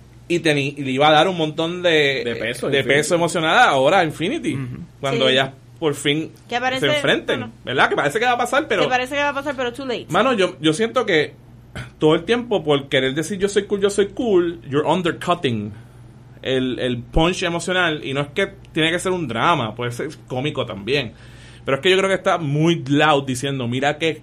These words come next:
Speaker 1: clever y qué cool yo soy", y esas, esas, esas cosas emocionales,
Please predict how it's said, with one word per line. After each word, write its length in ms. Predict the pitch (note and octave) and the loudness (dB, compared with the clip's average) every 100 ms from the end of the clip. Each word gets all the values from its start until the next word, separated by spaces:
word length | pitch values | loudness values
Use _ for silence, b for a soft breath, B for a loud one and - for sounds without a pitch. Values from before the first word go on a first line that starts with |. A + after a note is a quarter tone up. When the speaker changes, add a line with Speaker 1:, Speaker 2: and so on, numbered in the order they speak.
| - | -6
Speaker 1:
clever 580 | F3 D#3+ D3+ C#3+ C#3 C#3 B B B B | 0 2 2 0 -4 -6 B B B B
y 120 | C3+ | -4
qué 180 | C3+ C3+ | -4 -4
cool 240 | - D#3+ | 0 0
yo 140 | D3+ D3+ | 2 0
soy", 640 | - E3+ D3+ C3 A#2 B2 B2 B B B B - | 0 0 0 0 -2 -6 -12 B B B B -4
y 100 | C3 | 0
esas, 360 | B2 D#3+ D#3 - | 0 0 -2 -4
esas, 360 | B2+ D#3+ D#3 | -4 -4 -4
esas 240 | - - D#3 | -6 -6 -6
cosas 280 | F3 F3+ E3+ | -6 -4 -4
emocionales, 540 | E3 E3+ F3+ E3+ - | -4 -4 -2 0 -2